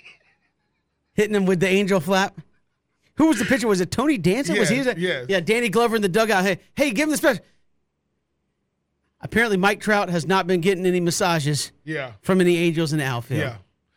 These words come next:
Speaker 2: Well, listen, when Danny Glover got to make appearances, it's done got bad, people.
Speaker 1: <laughs>
Speaker 2: It's done got rough.
Speaker 1: We'll come back. We got more to come. Nine one two, three four two, seven one eight four. Your number to join us. Falcons gonna have a mini camp coming up. We'll hear from D Orlando Ledbetter a little bit later in the show as well.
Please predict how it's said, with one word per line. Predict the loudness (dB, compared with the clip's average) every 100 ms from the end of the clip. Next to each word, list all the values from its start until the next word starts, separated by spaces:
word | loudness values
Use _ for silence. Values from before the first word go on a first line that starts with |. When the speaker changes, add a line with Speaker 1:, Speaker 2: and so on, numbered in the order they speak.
| _ _ _
Speaker 2:
Well, | -8 -6
listen, | -6
when | -4
Danny | -4 -4 -2
Glover | -4 -4
got | -4
to | -4
make | -4
appearances, | -4 -4 -4 -6
it's | -6 -6
done | -4
got | -4 -2
bad, | -2 -2
people. | -4 -4 -6
Speaker 1:
<laughs> | -6 -4
Speaker 2:
It's |
done | -4
got | -4 -6 -8
rough. | -8 -10 -10 -10 -10 -10 -10 -10 -12 -6 0
Speaker 1:
We'll | 0
come | 2 2
back. | 2 0
We | 0
got | -2 0
more | -2
to |
come. | -2 -4 -4 _ 0
Nine | 2 4
one | 2 2
two, | 2 0
three | 0 0
four | 2 2
two, | 2 0
seven | 0 0 0 0
one | 0 0
eight | -4 -4
four. | -2 0 0 -2 _ -2
Your | 0
number | 0
to | -2
join | -2 -2
us. | -2
Falcons | -2 -2 -2 0
gonna | 2
have | 2 2
a | 0
mini | 0 -2 0
camp | -2 -2
coming | -2 -2
up. | 0
We'll | -2
hear | -2
from | -2
D | 0
Orlando | 0 0 0 0
Ledbetter | 0 2 0
a | -2 -10 _ 0
little | 2
bit | 2 2
later | 2 2 2
in | 0 2 2 -2
the | -4
show | -4 0 0 -2 -2
as | 0 0 0 -2 -2
well. | 0 0